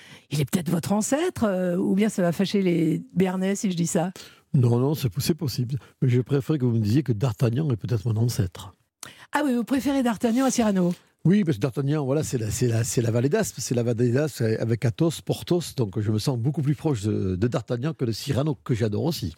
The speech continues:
Speaker 1: <laughs> Bon, votre père avait une ferme, votre maman tenait une charcuterie. Voilà, euh, bien manger, c'était donc, euh,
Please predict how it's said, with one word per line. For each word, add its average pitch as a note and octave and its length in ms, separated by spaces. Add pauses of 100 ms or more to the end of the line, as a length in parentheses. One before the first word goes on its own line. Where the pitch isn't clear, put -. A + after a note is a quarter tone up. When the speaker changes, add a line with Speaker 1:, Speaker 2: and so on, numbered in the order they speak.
Speaker 1:
<laughs> - 1040
Bon, G#3 300
votre A3+ 360
père F3 500 (160)
avait D3 140
une C#3 240
ferme, F#3+ 300 (460)
votre D#3 220
maman D3 420
tenait C3+ 260
une C3 220 (120)
charcuterie. - 560 (440)
Voilà, F#3 300
euh, E3 220
bien E3 280
manger, F3+ 400
c'était E3 260
donc, D#3+ 300
euh, D3 120